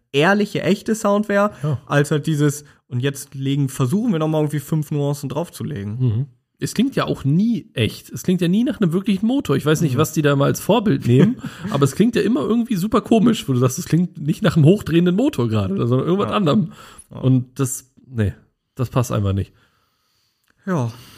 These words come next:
Speaker 2: Ja, sehr schade. Aber dafür sehr viele Pops and Bangs, ne?
Speaker 1: Das stimmt, ja.
Speaker 2: Ja.
Speaker 1: Pops and Bangs kann er.
Speaker 2: Das ist da.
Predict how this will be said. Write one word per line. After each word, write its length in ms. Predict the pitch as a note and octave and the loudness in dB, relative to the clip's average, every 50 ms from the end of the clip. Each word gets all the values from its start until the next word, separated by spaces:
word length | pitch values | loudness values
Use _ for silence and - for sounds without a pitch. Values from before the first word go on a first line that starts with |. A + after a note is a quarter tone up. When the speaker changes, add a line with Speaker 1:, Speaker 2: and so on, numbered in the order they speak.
| - - | -16 -10
Speaker 2:
Ja, 140 | B2+ F3+ - - - | -8 -8 -8 -10 -6
sehr 160 | - C3 B2 | -4 -4 -2
schade. 260 | - C3 A#2 G#2 G#2+ | 0 0 0 2 2
Aber 180 | A2 G#2+ C4 A#3+ | 2 2 2 2
dafür 500 | - A#2+ B2 C#3+ - - A3 B3 D#4 E4 - _ _ _ _ | 2 2 0 0 0 0 0 0 0 -2 -6 _ _ _ _
sehr 280 | - G#2+ G#2+ B2+ D3 C#3+ | -4 2 2 4 2 2
viele 160 | - D#3+ D#3+ | 0 -6 -6
Pops 240 | - - C#3 - - | -4 -8 -10 -6 -6
and 80 | C#3 C#3 | -6 -6
Bangs, 300 | C3+ - E3 D3+ - - | -4 -6 -6 -8 -8 -10
ne? 120 | C3+ D#3+ - _ _ _ _ _ _ _ - | -10 -10 -10 _ _ _ _ _ _ _ -12
Speaker 1:
Das 260 | - A#2 A#2 A#2+ - | -10 -10 -10 -10 -14
stimmt, 320 | - - A#3 C#3 - - - | -10 -8 -8 -8 -8 -8 -10
ja. 80 | C#3+ | -10
Speaker 2:
Ja. 60 | C3 - | -10 -8
Speaker 1:
Pops 380 | - - - A2+ A#2+ - - | -10 -10 -10 -10 -10 -8 -6
and 100 | A#2 G#2+ | -6 -6
Bangs 340 | G#2+ A2+ A2+ C#3+ F3 - - | -4 -4 -6 -6 -6 -8 -6
kann 200 | - G#3 D3 - | -6 -4 -4 -4
er. 160 | - - - _ _ _ _ | -8 -12 -16 _ _ _ _
Speaker 2:
Das 220 | - B2+ A#2+ C3 E3 | -10 -6 -6 -6 -6
ist 160 | F#3+ E3+ - | -6 -8 -8
da. 160 | - F3+ D#3+ | -8 -10 -10